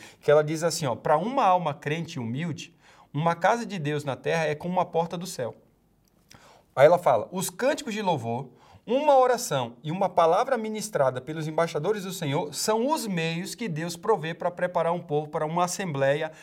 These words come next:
lá do alto, pro culto lá do alto, pra aquela reunião sublime que qualquer coisa que esteja contaminada possa então ser refeito." Para aquela reunião sublime,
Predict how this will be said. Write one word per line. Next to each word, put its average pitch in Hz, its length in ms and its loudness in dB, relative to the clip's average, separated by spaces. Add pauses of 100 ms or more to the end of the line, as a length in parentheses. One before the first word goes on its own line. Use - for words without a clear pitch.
(160)
lá 180 260 8
do 220 160 0
alto, 151 340 4
pro 165 200 -12
culto 233 300 -10
lá 185 160 4
do 208 120 -2
alto, 110 320 2 (380)
pra 180 160 6
aquela 190 380 2
reunião 180 480 -2
sublime 175 560 -4
que - 100 -14
qualquer 175 400 -2
coisa 170 500 -6 (840)
que - 120 -6
esteja 196 460 -4
contaminada 151 1040 -2 (500)
possa 139 480 2
então 131 440 -2
ser 127 440 -10
refeito." 107 720 -10 (1600)
Para 123 160 0
aquela 180 320 0
reunião 156 420 -2
sublime, 120 800 -4